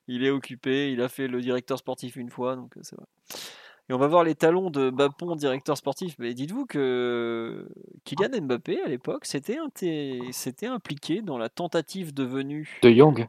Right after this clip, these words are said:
Speaker 1: de De Jong. Il avait fait
Speaker 2: Et il avait foiré, <laughs> il avait foiré le dossier. <laughs>
Speaker 1: Et il n'avait malheureusement pas réussi à convaincre. Il a plusieurs fois, Kylian, tenté de faire venir des joueurs. Il s'est impliqué dans
Speaker 2: Ndombele,
Speaker 1: ce
Speaker 2: je crois aussi.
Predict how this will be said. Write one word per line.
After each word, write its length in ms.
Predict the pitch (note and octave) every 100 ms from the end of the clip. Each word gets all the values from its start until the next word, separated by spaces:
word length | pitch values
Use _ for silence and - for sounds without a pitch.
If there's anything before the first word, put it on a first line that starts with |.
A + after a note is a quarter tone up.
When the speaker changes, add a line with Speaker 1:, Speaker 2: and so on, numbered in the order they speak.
| _ C3+
Speaker 1:
de 120 | E3+
De 140 | C#3+
Jong. 460 | B2 C#3 B3 A#3+ A#2
Il 160 | A#2 A#2
avait 200 | A#2+ A#2+
fait 160 | -
Speaker 2:
Et 80 | A#2+
il 40 |
avait 160 | A#2+ A#2+
foiré, 320 | - B2+ D#3
<laughs> 140 | F#3 E3+
il 100 | D#3
avait 140 | D3
foiré 220 | C#3+ C#3
le 40 | C#3+
dossier. 400 | C#3 - E3 -
<laughs> 680 | C#4+ - - - - - -
Speaker 1:
Et 180 | D#3
il 80 | D#3+
n'avait 220 | C#3 D3 F#3+ D#3
malheureusement 580 | D3 C#3+ C#3 C3+ C#3+ G3
pas 140 | -
réussi 320 | E3+ E3 - G#3
à 60 |
convaincre. 840 | - D3 B2 C#3 E3 - C3 C#3 -
Il 160 | - E3+
a 320 | E4 D#4 A3+ -
plusieurs 320 | - A3 G3 -
fois, 420 | - E3 B3+ F3+
Kylian, 400 | - C3 E3 F#3
tenté 400 | - C3+ - D#3+
de 80 | C#3
faire 220 | - C#3
venir 280 | C3+ C#3 C3+
des 140 | B2
joueurs. 500 | B2 A#2+ A#2+ C3+ D3+
Il 60 | B2
s'est 140 | B2
impliqué 320 | C3 - A2
dans 80 | A2+
Speaker 2:
Ndombele, 320 | A2+ A#2 D#3
Speaker 1:
ce 20 |
Speaker 2:
je 40 | -
crois 120 | A2+
aussi. 260 | A2 E3